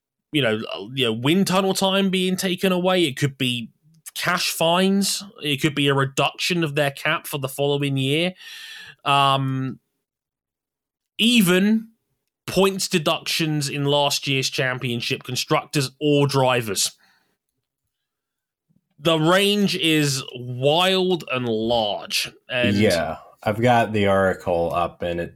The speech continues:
Speaker 2: and it mentions that the financial regulations only specify that a minor breach may be, may incur, quote, "a financial penalty and or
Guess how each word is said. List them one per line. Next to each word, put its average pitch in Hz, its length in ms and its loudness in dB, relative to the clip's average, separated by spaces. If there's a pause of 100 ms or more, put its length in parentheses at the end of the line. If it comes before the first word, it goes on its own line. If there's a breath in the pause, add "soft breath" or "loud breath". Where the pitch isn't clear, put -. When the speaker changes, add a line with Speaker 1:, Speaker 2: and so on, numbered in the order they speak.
(180)
Speaker 2:
and 85 480 -4
it 92 200 0
mentions 98 640 0
that 90 240 0
the 95 100 -4
financial 135 480 2
regulations 101 720 2
only 120 260 4
specify 98 640 0
that 85 140 -4
a 85 60 -4
minor 101 340 0
breach 98 440 -2
may 90 160 0
be, 87 320 -6
may 90 160 0
incur, 104 320 0
quote, 104 400 -2 (520 loud breath)
"a 104 200 2
financial 135 540 2
penalty 120 560 2
and 131 260 4
or 123 420 2